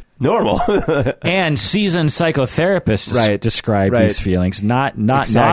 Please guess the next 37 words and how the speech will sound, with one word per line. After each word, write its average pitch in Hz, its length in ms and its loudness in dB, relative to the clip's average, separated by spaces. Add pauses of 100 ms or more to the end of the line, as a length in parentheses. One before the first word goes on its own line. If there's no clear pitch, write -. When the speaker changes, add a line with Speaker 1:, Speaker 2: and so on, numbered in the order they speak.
Speaker 2:
novices. 101 340 -2
These 131 220 0
are 110 100 2
seasoned 143 640 0
people 98 380 0
Speaker 1:
Exactly. 107 480 0
Speaker 2:
in 139 80 2
their 117 120 0
sixties, 107 720 -2
been 110 200 0
working 135 340 -2
for 107 200 -2
thirty 147 500 0
plus 110 320 -2
Speaker 1:
That's - 60 -6
Speaker 2:
years. 131 360 2
Speaker 1:
right. 95 240 -4 (220)
Speaker 2:
So 123 340 0 (180)
it's 147 220 -4
not 180 180 0
only 135 240 2
normal, 135 400 2
it's, 131 260 -2
like, 117 240 0 (140)
totally 156 460 0
expected. 104 680 -4
It's 107 160 -2
Speaker 1:
That's 101 80 -2
Speaker 2:
like, 107 140 2
Speaker 1:
right. 95 200 -4
Speaker 2:
it's 127 240 -2
the 113 120 0
rule. 104 460 2
It's 98 160 -2
not 117 220 0
the 104 100 0
exception. 95 580 -4